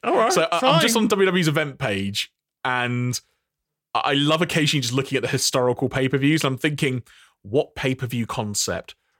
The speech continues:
Speaker 2: could one Triple H bring back now that we're in his era? And I would like to see the return of New Year's Revolution.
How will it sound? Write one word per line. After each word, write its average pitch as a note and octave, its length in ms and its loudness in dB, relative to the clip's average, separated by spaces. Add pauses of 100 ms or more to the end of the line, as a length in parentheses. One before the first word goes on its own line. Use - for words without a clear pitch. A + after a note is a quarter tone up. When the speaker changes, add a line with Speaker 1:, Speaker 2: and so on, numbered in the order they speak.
(140)
Speaker 2:
could G#2 200 0
one A2+ 260 -4
Triple A2+ 340 -2
H G#2 260 -4
bring G2+ 260 -4
back - 500 -6 (500)
now G2 220 -2
that F#2+ 80 -4
we're G2+ 180 0
in G2 80 -2
his G2 260 -4
era? F2+ 460 -4 (560)
And E3 160 -4
I D#4 140 4
would D4 160 0
like G#3+ 160 2
to F#3 40 2
see G3+ 160 2
the E3+ 80 0
return E3+ 360 0
of D3+ 60 4
New D#3 120 4
Year's D3 320 4
Revolution. A#2+ 760 0